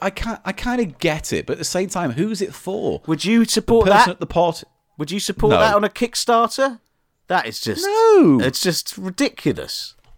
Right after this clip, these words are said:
Speaker 2: It's not amusing.
Speaker 1: If it was like a thing where you put a lock on a wine bottle, but if you put a bunch of ten pence pieces in, after a while it opens up, so it encourages you to maybe save some money as well as blah, blah, blah. That's cute. That's an idea of
Speaker 2: Eh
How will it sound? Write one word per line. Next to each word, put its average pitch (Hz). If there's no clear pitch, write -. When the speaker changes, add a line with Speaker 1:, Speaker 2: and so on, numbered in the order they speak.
Speaker 2:
It's -
not 277
amusing. 180
Speaker 1:
If 233
it 285
was 269
like 226
a 180
thing 185
where 160
you 160
put 143
a 131
lock 131
on 117
a 110
wine 117
bottle, 113
but -
if 123
you 120
put 117
a 98
bunch 101
of 98
ten 107
pence 104
pieces 110
in, 87
after 92
a 98
while 98
it 95
opens 98
up, 113
so -
it 117
encourages 107
you 101
to -
maybe 98
save 104
some 95
money 101
as 95
well 98
as 95
blah, 92
blah, 92
blah. 110
That's 269
cute. -
That's 233
an 233
idea 101
of 92
Speaker 2:
Eh 170